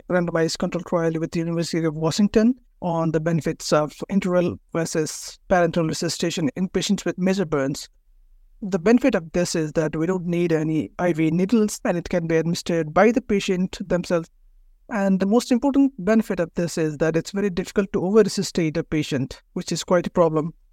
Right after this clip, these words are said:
We don't see over-resuscitation in our setup unless the patient is admitted and administered I V fluids. So we can very safely resuscitate up to fifty percent of total body surface area burns.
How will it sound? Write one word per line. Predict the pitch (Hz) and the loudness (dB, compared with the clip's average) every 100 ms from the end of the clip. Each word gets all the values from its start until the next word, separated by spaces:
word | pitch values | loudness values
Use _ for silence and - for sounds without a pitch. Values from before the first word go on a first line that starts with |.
| _ - | _ -2
We | 170 | 0
don't | 175 185 | 0 -4
see | - 180 165 160 135 | -6 -2 0 -2 -2
over-resuscitation | 170 170 160 160 - 156 170 156 | -2 -2 -2 -2 -2 0 0 0
in | 208 180 | 0 2
our | 214 | 2
setup | 240 202 156 147 - - | 2 -2 -2 -4 -4 -2
unless | 185 165 | 0 0
the | 170 | -2
patient | 160 - - | -4 -4 -2
is | 160 160 | 0 2
admitted | 160 185 208 202 | 0 0 2 2
and | 156 160 - | 2 2 -2
administered | 180 165 180 - 156 131 | -4 -6 -4 2 2 2
I | - 151 | -2 -4
V | 131 | -4
fluids. | - - - - - _ _ - | -4 -4 -6 -8 -16 _ _ -8
So | |
we | 175 | -2
can | 185 175 165 | 2 2 0
very | 160 190 240 | 0 2 2
safely | - 214 - 202 | 4 2 2 -2
resuscitate | 180 190 170 - 160 160 - - | -2 -4 -4 -2 -2 -2 -6 -8
up | 202 - | -4 0
to | 175 165 | 0 0
fifty | - 180 170 | -4 -4 -2
percent | 160 185 175 | -2 -2 -4
of | 160 - | -4 -2
total | 185 165 | -2 0
body | 165 160 | 0 0
surface | - 165 156 180 | -2 -4 -4 -2
area | 175 180 160 117 | 0 2 2 2
burns. | 165 156 151 - - | 0 -2 -2 -6 -10